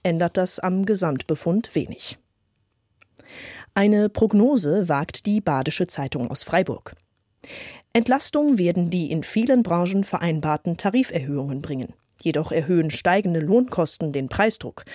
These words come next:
Wohl und Wehe liegen auch bei der wegen der hohen Inflation eingeleiteten Zinswende eng beieinander.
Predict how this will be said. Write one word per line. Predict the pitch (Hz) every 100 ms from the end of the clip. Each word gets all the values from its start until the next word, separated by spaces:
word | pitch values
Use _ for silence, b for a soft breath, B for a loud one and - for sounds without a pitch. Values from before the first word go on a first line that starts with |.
| B B -
Wohl | 185 254 294
und | 254 175 151
Wehe | 180 196 180
liegen | 170 180 170 151
auch | 170 226
bei | - 160
der | 151 151 147
wegen | 156 180 165
der | 151 147
hohen | 214 240
Inflation | 185 170 - - - 196 208
eingeleiteten | - 180 196 170 165 165 160 156
Zinswende | - 254 226 160 147 160 190
eng | 175 160 156
beieinander. | 160 175 185 180 160